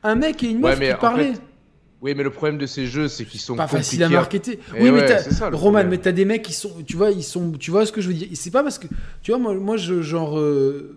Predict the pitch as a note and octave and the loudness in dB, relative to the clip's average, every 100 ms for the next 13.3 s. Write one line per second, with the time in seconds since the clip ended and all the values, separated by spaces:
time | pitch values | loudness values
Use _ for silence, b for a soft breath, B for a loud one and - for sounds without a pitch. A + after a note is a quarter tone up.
0 | - - - D4+ D4+ G3+ - E3+ - B3 | -18 -6 -2 0 -2 -8 -8 -6 -2 -2
1 | A#3+ G3 - G3+ F3 E3+ A#3 D#4+ - - | 0 -2 -2 -2 -2 0 0 -2 -6 -8
2 | F3 G#3+ G3+ G#3+ F#3+ G3+ D#3 C3+ C3+ B2 | -2 -2 0 0 4 2 2 -4 -6 -8
3 | - b b b b E3+ A#3+ F3+ F#3+ G3 | -18 b b b b 2 4 4 6 6
4 | A3 - F#3+ E3 F3 E3+ G3+ G#3 - A3 | 6 2 0 0 -2 0 2 2 2 2
5 | G#3+ G#3+ G#3 A3+ A#3+ B3 A3 G3 C#3+ E3+ | 2 2 2 2 2 0 -2 -4 -6 -4
6 | G3 F#3+ F3 D#3+ F#3+ F#3+ D#3 F3 F#3 F#3+ | -2 -2 -2 0 0 2 2 2 2 2
7 | D#3+ F3 E3 D3 - - C3 - C3 B2+ | -2 -4 -4 -8 -10 -20 -20 -18 -16 -14
8 | C#3 B2+ D#3+ D#3+ E3+ D#3 - F3 F3 E3+ | -10 -2 0 2 0 0 0 0 0 -6
9 | _ _ _ _ - - B2 D#3 F3+ E3+ | _ _ _ _ -12 -6 0 2 2 0
10 | C#3+ F3 C#3+ C3+ A2+ B2+ A#2+ A#2 C#3+ D#3+ | 0 -2 2 2 2 0 -2 -2 2 4
11 | D3 B2+ D#3+ D#3 D#3+ - C3 B2 C#3+ - | 4 2 2 2 0 -4 -2 -2 -2 -2
12 | D3 C3 D#3 D3 B2 C3+ B2+ C3+ A#2+ A#2+ | -2 -2 -2 -2 -2 -4 -4 -6 -6 -2
13 | D3+ F#3+ G3 | 2 2 0